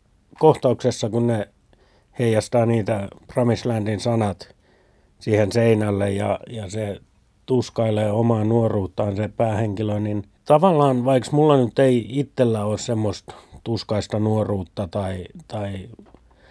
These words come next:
näin, mut et jopa minä pystyin niinku samaistumaan siihen ja löytää niitä, ö, tuttuja tuntemuksia siitä. En mä tiedä, onko se sitten maailman tuskasta tai, tai mistä, mut et taas ne oli kyllä ne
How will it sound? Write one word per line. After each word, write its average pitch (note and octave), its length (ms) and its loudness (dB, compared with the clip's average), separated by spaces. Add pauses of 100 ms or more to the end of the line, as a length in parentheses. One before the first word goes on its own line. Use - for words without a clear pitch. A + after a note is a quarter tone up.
(160)
näin, D#3 260 6
mut C3+ 260 2
et A2+ 240 -4
jopa B2+ 280 2
minä F3 260 6
pystyin A#2 440 2
niinku A#2 220 -2
samaistumaan B2 580 2
siihen A2 340 -2
ja G#2+ 100 -2
löytää B2 360 2
niitä, G2+ 440 -6 (1000)
ö, G2 40 -10 (500)
tuttuja G#2+ 500 -2
tuntemuksia G#2 840 0
siitä. G#2 420 -8 (680)
En G#2+ 60 -6
mä G2 120 -4
tiedä, A2+ 460 2 (200)
onko A2 260 -4
se A2+ 120 0
sitten A2+ 360 0
maailman A2+ 520 2
tuskasta G#2+ 560 -4
tai, G2+ 180 2 (680)
tai B2 200 6
mistä, C3+ 440 4
mut G#2+ 320 -4
et G#2 220 -2 (280)
taas D3+ 320 2
ne C#3 100 2
oli B2+ 200 2
kyllä C#3+ 240 6
ne C3 200 4